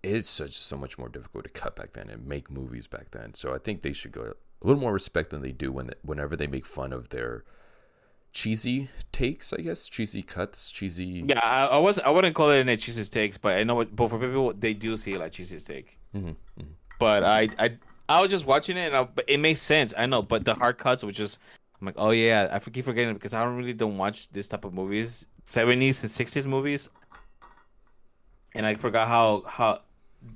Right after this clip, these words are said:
Speaker 2: you can see the progression they do from the sixties, fifties to eighties to nineties. It's, well, one computer got analyzed. I'm pretty sure they got so much easier for them to do it.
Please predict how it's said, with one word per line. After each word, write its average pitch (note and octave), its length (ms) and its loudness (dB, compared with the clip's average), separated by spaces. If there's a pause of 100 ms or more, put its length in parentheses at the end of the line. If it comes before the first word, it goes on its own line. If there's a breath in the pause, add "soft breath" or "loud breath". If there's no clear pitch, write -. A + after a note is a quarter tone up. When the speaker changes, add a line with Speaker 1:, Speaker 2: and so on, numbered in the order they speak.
(180)
Speaker 2:
you D3+ 100 2
can G3 140 4
see E3+ 160 0
the D#3+ 100 2
progression B2 460 0
they A2 100 0
do G2+ 360 0
from G#2 220 -2
the F#2+ 120 -2
sixties, A2 600 -4
fifties A2 540 -6 (540 soft breath)
to G#2+ 260 -2
eighties G#2+ 640 4
to - 120 -4
nineties. G2 600 2
It's, D#3 380 4
well, F3 240 6 (440)
one C#3 180 2
computer B2 420 2
got B2 400 2
analyzed. B2 600 0 (540)
I'm G#2 100 -4
pretty A#2 180 -2
sure A2 160 -6
they G#2 100 0
got G2 220 -2
so G#2+ 100 -8
much G2 220 -6
easier F#2 220 -8
for - 140 -10
them F#2 180 -6
to - 100 -14
do F#2 180 -6
it. F#2 200 -6